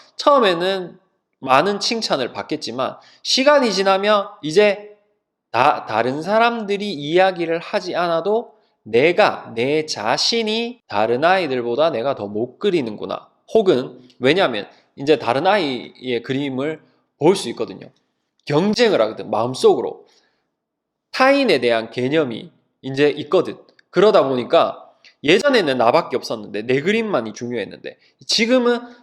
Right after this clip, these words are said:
나의 친구들 그림도 나도 보게 되거든. 근데, "어, 내 친구가 더 잘하는 것 같아." 혹은 "나는 똑같이 저기에 있는 카메라를 그리고 싶은데 더 이상 똑같이 그릴 수 없다."라는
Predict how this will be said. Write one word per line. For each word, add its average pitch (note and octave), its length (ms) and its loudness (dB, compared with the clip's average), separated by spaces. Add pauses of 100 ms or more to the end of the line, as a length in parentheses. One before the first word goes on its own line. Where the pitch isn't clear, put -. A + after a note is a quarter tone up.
(120)
나의 G3+ 520 2
친구들 F#3 720 0
그림도 C3 640 -2
나도 C3+ 240 2
보게 D3+ 280 2
되거든. F2+ 340 -8
근데, G3+ 300 -4
"어, E3 120 -4
내 G3 120 -6
친구가 D#3 380 -2
더 G#2 120 -8
잘하는 A2+ 420 -6
것 G#2 80 -6
같아." - 220 -8 (320)
혹은 B3+ 580 4 (140)
"나는 A#3 560 2 (180)
똑같이 B3+ 920 0
저기에 F3+ 480 2
있는 E3 460 -4 (220)
카메라를 G#3 640 2
그리고 D#3 320 -4
싶은데 F#3 560 -2 (560)
더 E3 180 4
이상 B3 380 2
똑같이 C#4+ 640 0
그릴 G3+ 260 2
수 D#3 220 -2
없다."라는 G3+ 840 0